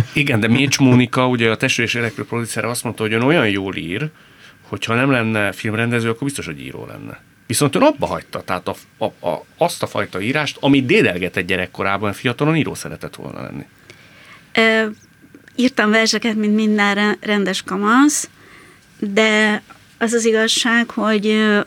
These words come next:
Speaker 2: annyira babonás tisztelet van bennem az irodalommal szemben, ö,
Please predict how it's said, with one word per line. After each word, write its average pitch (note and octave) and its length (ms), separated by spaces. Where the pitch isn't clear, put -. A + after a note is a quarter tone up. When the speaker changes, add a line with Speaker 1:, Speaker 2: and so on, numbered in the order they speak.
Speaker 2:
annyira G#3 840
babonás G#3 520
tisztelet G#3 460
van G#3+ 180
bennem G#3+ 340
az G#3 140
irodalommal G#3 720
szemben, A3+ 760
ö, G#3 640